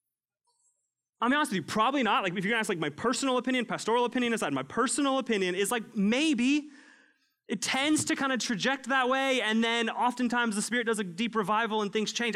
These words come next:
I don't know if that's the direction we're headed. Could be wrong. Who knows? Here's what I do know. Here's what I do know, and here's what we need to sit in for a minute. It is a dangerous deception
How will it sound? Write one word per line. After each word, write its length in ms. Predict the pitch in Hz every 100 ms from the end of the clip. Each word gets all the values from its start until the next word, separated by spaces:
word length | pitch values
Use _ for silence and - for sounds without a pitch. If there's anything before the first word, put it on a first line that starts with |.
| 196
I 80 |
don't 240 | 247 214 196
know 240 | 220 247
if 60 | 247
that's 160 | 233 226
the 80 |
direction 380 | 180 220 - 214
we're 100 | 208
headed. 260 | 185 135 220
Could 140 | 277
be 80 | 269
wrong. 380 | 262 262 262 226 - - - - -
Who 180 | 262
knows? 240 | 254 175 139
Here's 140 | 214
what 100 | 214
I 80 | 220
do 140 | 170
know. 160 | 123 104 - _ _ _ _ _ _ _ _ -
Here's 120 | 185
what 80 | 220
I 120 | 220
do 120 | 180
know, 140 | 131
and 80 | 117
here's 220 | 143 190
what 80 | 190
we 80 | 185
need 100 | 196
to 80 | 156
sit 220 | - 180
in 100 | 175
for 160 | 175 156
a 60 |
minute. 200 | 123 101 - _ _ _ _ _ _ _ _ _ _ _ _ - -
It 120 | 175
is 120 | 196 180
a 100 | 151
dangerous 840 | 127 120 165 196 220 220 220 214
deception 720 | - 180 - 139 - - 120